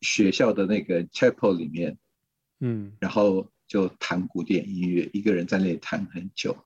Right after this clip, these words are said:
Speaker 1: 其实他是一个，呃，钢琴弹得很好的人，所以古典音乐也成为他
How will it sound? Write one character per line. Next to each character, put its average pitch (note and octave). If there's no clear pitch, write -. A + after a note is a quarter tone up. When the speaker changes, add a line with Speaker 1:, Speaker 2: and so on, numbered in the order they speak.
Speaker 1:
其 B2
实 A#2
他 G#2+
是 A2
一 G2
个， F#2+
呃， -
钢 G#2
琴 E2+
弹 -
得 -
很 -
好 E2+
的 -
人， -
所 G#2+
以 G2
古 A2+
典 G2
音 G#2
乐 G#2
也 F2+
成 F2+
为 F#2
他 F#2+